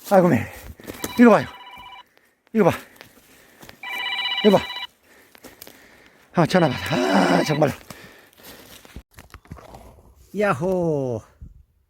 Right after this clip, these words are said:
여기는 또, 야, 멋있게 달려있네요. 어,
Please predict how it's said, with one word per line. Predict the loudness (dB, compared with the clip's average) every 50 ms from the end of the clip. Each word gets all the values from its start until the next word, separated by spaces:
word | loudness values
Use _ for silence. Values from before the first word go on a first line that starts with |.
| _ _ _ _ _ _ _ _ _ _ _ _ _ _ _ _ _ _ _ _ _ _ -8
여기는 | -6 -4 -4 -4 -2
또, | -2 -2 -2 -4 -8 _ _ _ _ _ _ _ _ _ _ _ _ _ _ _ _ _ _ _ _ -18 -12 -12 -12 -12 -12 _ _ _ -12 -8
야, | -6 -6 -4 -6 -6 -8 -10 -14 -16 -18 -20 -20 -20 -20 -20 -20 -14 -10
멋있게 | -10 -8 -8 -6 -8
달려있네요. | -6 -4 -4 -2 -2 -2 -2 -2 -2 -2 -4 -6 -10 _ _ _ _ _ _ _ _ _ -20 -20 _ -20 -20 -20 -20 _ _ _ _ -20 _ _ _ _ _ _ _ _ _ _ _ _ _ _ _ _ _ _ _ _ -16
어, | -14 -12 -12 -12 -14 -16